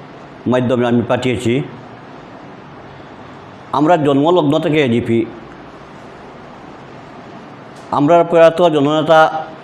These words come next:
শহীদুল আলম চৌধুরী অসম গণপরিষদ দলে যোগদান করার সময় থেকে আমরা অসম গণপরিষদ দলে আছি, কিন্তু আগের অসম গণপরিষদ দল আজকের দিনে নেই।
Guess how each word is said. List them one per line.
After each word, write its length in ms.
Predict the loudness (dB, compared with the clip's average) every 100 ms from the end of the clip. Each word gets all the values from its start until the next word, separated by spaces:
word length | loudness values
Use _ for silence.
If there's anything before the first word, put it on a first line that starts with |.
| -20 -20 -20 -20 -20 -20 -20 -20 -20 -20 -20 -20 -20 -20 -20 -18
শহীদুল 300 | -6 -2 2
আলম 140 | 2 0
চৌধুরী 340 | 0 0 2
অসম 260 | 0 0 -2
গণপরিষদ 580 | 0 0 0 0 0 0
দলে 340 | 0 2 0 -2 -10 -16 -20 -20 -20 -20 -20 -20 -14 -6 -2
যোগদান 400 | 0 2 2 0
করার 300 | 2 2 2
সময় 320 | 0 0 0
থেকে 220 | 0 0
আমরা 520 | 2 2 2 2 0 -4
অসম 280 | -4 -2 0
গণপরিষদ 480 | 0 0 -2 0
দলে 200 | 0 2
আছি, 320 | 0 0 -4 -4 -8 -18 -20 -20 -20 -20 -20 -20 -20 -20 -20 -20 -20 -20 -20 -20 -20 -20 -6
কিন্তু 240 | -4 2 6
আগের 380 | 6 6 2
অসম 320 | 2 0 0 2
গণপরিষদ 440 | 2 2 0 0
দল 240 | 2 4
আজকের 320 | 4 2 0 2
দিনে 160 | 2
নেই। 280 | 2 0 -2